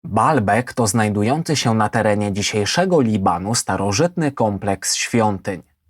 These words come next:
W dawnym kamieniołomie, gdzie obrabiano bloki do budowy świątyń, zachował się kamienny monolit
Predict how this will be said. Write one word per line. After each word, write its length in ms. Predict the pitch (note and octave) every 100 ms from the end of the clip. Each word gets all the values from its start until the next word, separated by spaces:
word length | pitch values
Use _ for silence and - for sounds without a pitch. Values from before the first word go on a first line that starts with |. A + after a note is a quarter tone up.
| _ _ -
W 120 | G#2+
dawnym 400 | A#2+ E3 F3+ D3
kamieniołomie, 840 | B2+ A2+ A2+ A#2 G#2+ F#2 F#2+ F#2+
gdzie 240 | A2 A2 A2+
obrabiano 560 | G#2 G2+ G2+ C3 D#3+
bloki 340 | A#2+ A#2 A2+ A2+
do 100 | G#2+
budowy 380 | G#2 G#2+ G#2 A#2
świątyń, 760 | - G#2+ F#2 F2+ G#2 A2+ C3+ -
zachował 580 | G#2+ G#2+ D3 D#3 D3 B2+
się 260 | - G#2
kamienny 600 | - G#2 B2+ E3+ D#3+ C3
monolit 600 | A#2+ C#3+ B2 F#2 F#2+ A2+